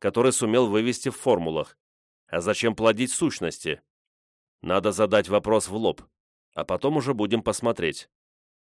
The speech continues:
Эту загадку надо разрубить, как Гордиев узел, одним ударом. Вот так весело, с матерком, пиная свою тушку виртуально под зад правой ногой, я привел себя в порядок.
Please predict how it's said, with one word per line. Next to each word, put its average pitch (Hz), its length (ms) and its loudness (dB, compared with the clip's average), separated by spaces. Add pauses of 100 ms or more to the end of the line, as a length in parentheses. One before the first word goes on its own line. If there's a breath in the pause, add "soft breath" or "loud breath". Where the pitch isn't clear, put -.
(240)
Эту 90 240 -2
загадку 110 500 2
надо 110 240 4
разрубить, 101 560 0
как 95 240 -2
Гордиев 98 560 0
узел, 82 480 -4 (300)
одним 98 440 0
ударом. 87 460 0 (1120)
Вот 120 220 0
так 147 260 0
весело, 127 460 2
с - 100 -4
матерком, 104 640 0
пиная 107 480 2
свою 98 260 0
тушку 104 380 -4
виртуально 92 560 0
под 92 200 -4
зад 95 240 0
правой 85 280 0
ногой, 90 460 -2 (460)
я 98 200 2
привел 110 420 2
себя 95 300 -2
в - 60 -10
порядок. 80 560 -2